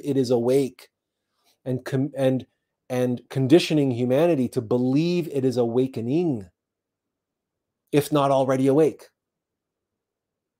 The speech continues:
Right? There can be no more dangerous condition than that, right?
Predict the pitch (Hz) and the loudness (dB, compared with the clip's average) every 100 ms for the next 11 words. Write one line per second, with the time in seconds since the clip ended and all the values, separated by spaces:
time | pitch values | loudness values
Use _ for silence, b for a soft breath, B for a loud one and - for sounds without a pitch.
0 | _ _ _ _ _ _ _ 120 143 196 | _ _ _ _ _ _ _ -2 0 0
1 | 135 - 143 139 139 147 170 196 185 151 | -6 -4 -2 0 0 2 6 6 6 4
2 | 156 180 160 127 147 175 139 127 - - | 2 2 0 -2 0 -2 -2 -4 -4 -8
3 | 135 160 - 117 104 113 131 160 - _ | -4 -4 -4 -8 -8 -8 -8 -8 -12 _
4 | _ _ _ _ _ _ 120 156 220 | _ _ _ _ _ _ -2 0 -2